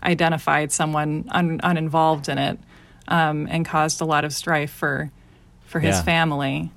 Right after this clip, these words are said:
Speaker 2: A, a classmate of mine.
Speaker 1: Oh, wow. Yeah. And that's, you know, that's something that I always think of when I'm like, "Well, you know, crowds have a logic of their own. You can't expect a crowd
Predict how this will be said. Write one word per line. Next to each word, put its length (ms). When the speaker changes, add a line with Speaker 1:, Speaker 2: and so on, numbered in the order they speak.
Speaker 2:
A, 80
a 80
classmate 500
of 60
mine. 320
Speaker 1:
Oh, 160
wow. 460
Yeah. 500
And 180
that's, 400
you 140
know, 80
that's 220
something 240
that 100
I 120
always 220
think 240
of 160
when 120
I'm 100
like, 180
"Well, 520
you 160
know, 340
crowds 520
have 220
a 80
logic 500
of 140
their 240
own. 520
You 140
can't 320
expect 420
a 40
crowd 600